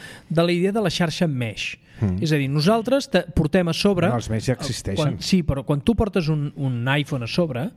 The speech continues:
Speaker 1: tu tens, eh, una antena per connectar-te, doncs, per, contra tres G,
Speaker 2: Tu pots emetre i
Speaker 1: contra
Speaker 2: rebre,
Speaker 1: dos G.
Speaker 2: per tant, ets, ets un punt d'emissió, també.
Speaker 1: Exacte, però ara
Speaker 2: I de
Speaker 1: com ara
Speaker 2: re-, reemissió.
Speaker 1: Però ara com ara, tant amb el wifi com amb el, com amb el quatre G,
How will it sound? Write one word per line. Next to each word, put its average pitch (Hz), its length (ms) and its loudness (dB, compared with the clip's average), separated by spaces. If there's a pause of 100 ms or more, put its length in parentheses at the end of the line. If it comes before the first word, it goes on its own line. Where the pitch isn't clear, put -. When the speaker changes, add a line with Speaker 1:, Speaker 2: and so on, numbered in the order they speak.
(340)
Speaker 1:
tu 185 160 6
tens, 175 460 0 (140)
eh, 120 380 -2 (100)
una 147 180 0
antena 143 400 2
per 127 160 -8
connectar-te, 139 640 -2
doncs, 117 240 -8
per, 110 240 -10
contra 117 380 -8
tres 147 140 2
G, - 20 6
Speaker 2:
Tu 147 60 4
pots 156 120 2
emetre 196 360 4
i - 40 4
Speaker 1:
contra 139 160 2
Speaker 2:
rebre, 110 160 0
Speaker 1:
dos 156 100 0
G. 165 60 4
Speaker 2:
per 185 120 2
tant, 147 260 0 (120)
ets, 139 300 0
ets 143 160 0
un 147 140 4
punt 135 200 2
d'emissió, 101 440 0
també. 85 320 -6 (760)
Speaker 1:
Exacte, 208 380 2
però 170 160 0 (160)
ara 185 180 4
Speaker 2:
I - 20 4
de 196 80 4
Speaker 1:
com 170 120 4
ara 156 60 2
Speaker 2:
re-, 180 220 2
reemissió. 123 680 0 (260)
Speaker 1:
Però - 420 2
ara 269 140 2
com 277 140 2
ara, 277 220 2 (180)
tant 185 180 6
amb 175 260 2
el 160 200 0 (200)
wifi 196 380 2
com 143 240 0
amb 135 160 0
el, 127 220 0 (380)
com 117 200 -8
amb 110 100 -12
el 120 840 -8
quatre 165 360 2
G, 196 160 4